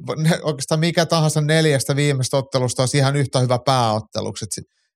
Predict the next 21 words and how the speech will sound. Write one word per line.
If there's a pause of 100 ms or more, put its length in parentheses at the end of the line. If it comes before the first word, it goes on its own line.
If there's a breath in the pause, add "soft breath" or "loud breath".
(120)
sille
täällä
ei
semmoista
selkeää,
että
mielestäni
olisi
semmoista (340)
jotain
isompaa, (320)
isompaa
tota, (640)
niinku, (440)
tähteä.
Mut
mitä
sitten?
Mua, (280 loud breath)
mua
oikeastaan